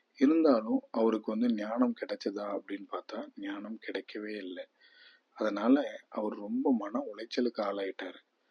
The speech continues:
அப்போ அவருக்கு தெரிஞ்சதெல்லாம் பக்கத்து ஊருக்கு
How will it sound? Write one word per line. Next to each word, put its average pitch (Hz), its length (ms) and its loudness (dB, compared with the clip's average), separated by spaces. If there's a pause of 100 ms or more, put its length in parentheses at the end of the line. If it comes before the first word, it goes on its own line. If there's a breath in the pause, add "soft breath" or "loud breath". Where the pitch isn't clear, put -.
(260 soft breath)
அப்போ 123 640 6
அவருக்கு 120 400 4
தெரிஞ்சதெல்லாம் 135 800 2 (220)
பக்கத்து 156 460 2
ஊருக்கு 107 580 -2